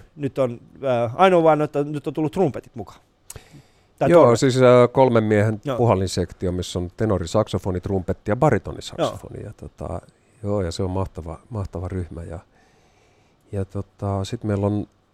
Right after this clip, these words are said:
Speaker 2: Patrik Eriksson, ruotsalainen, asunut kyllä Suomessa jo kymmenen vuotta, laulaja. Ihan mahtava laulaja. Ja, ja tota, joo,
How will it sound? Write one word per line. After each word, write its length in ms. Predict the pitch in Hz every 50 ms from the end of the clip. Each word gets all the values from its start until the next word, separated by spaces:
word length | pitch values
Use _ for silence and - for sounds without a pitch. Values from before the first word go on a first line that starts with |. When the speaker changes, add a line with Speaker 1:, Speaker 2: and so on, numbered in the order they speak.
| _ _ _ _ _ -
Speaker 2:
Patrik 380 | 120 117 - - 90 - -
Eriksson, 720 | 85 117 117 110 101 92 - - - - 98 92 92 92 85 - _ _ _ _ _ _ _ _ _ _ _ _ _ _ _ _ - -
ruotsalainen, 840 | 107 107 95 - - - 90 87 87 90 90 87 87 87 90 87 - -
asunut 320 | - 101 98 107 92 90 -
kyllä 120 | - 90 90
Suomessa 400 | 107 101 90 85 87 - - 87
jo 80 | 85
kymmenen 360 | - - 90 85 85 82 82 - -
vuotta, 300 | - 82 - - - 95
laulaja. 480 | 95 95 101 95 87 87 85 85 85 80 - _ _ _ _ _ _ _ _ _ _ _ _ _ _ _ _ _ _ _ _ _ - -
Ihan 200 | 95 87 82 82
mahtava 460 | 82 87 87 85 - - 78 82 82
laulaja. 460 | 87 90 90 87 85 85 82 87 90 90 85 -
Ja, 100 | 90 90 - _ - 98
ja 60 | 95 -
tota, 400 | - 92 - - 95 92 92 87 - _ _ _ _ _ _ _ _ _ _ _ _ _ _ _ _ _ _ _ _ _ _ _ _ _ _ _ _ _ _ -
joo, 220 | 247 180 107 90